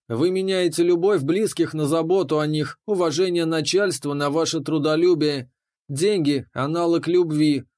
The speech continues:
Современным кокоткам и гейшам не пишут стихи или картины.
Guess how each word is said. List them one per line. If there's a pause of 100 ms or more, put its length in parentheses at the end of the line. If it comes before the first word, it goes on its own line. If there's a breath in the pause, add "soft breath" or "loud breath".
Современным
кокоткам
и
гейшам
не
пишут
стихи
или
картины.